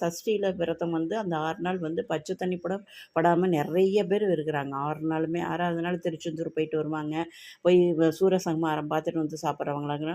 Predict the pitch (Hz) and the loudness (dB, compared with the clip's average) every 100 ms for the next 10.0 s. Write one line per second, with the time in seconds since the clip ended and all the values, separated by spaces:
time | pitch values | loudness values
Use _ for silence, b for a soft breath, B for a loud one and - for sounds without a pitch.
0 | 226 180 180 180 190 170 147 147 170 170 | -4 -2 0 0 0 0 0 -2 -2 -2
1 | 139 139 143 139 214 147 B B B - | -4 -4 -6 -8 -6 -8 B B B -2
2 | 220 233 208 220 233 226 180 175 285 B | 0 2 0 0 -2 0 -2 0 -2 B
3 | B - 190 180 185 208 214 196 185 170 | B 0 2 2 2 2 2 2 0 2
4 | 170 170 160 160 156 190 - - 156 156 | 0 0 2 0 0 -2 -2 -4 -4 -2
5 | 107 160 180 175 185 196 185 175 175 160 | 2 4 4 6 6 4 4 6 6 2
6 | 151 170 175 165 151 156 160 165 147 151 | 2 2 2 0 0 -2 -2 -2 -2 -4
7 | 170 165 156 175 175 151 160 151 143 143 | -4 -4 -4 -4 -4 -6 -8 -4 -4 -4
8 | 147 B B 151 156 156 151 151 151 160 | -6 B B 0 2 2 0 -2 0 2
9 | 156 156 151 180 - 135 156 151 185 185 | 2 2 0 -2 -2 -2 0 2 2 0